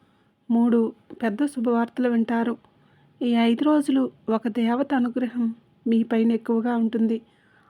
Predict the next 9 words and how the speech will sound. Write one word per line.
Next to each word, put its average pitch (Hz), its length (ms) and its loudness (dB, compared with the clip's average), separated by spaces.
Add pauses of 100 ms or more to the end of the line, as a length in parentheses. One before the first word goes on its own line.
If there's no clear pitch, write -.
(120)
ఆ 226 140 4
దేవత 233 640 0 (260)
ప్రతిరోజు 254 760 2 (520)
అర్ధరాత్రి 269 600 2
పూట 262 320 0 (360)
మీ 240 160 4
ఇంట్లోకి 233 720 0 (300)
తిరిగి 233 400 0 (600)
వెళ్ళిపోతుంది. 233 800 2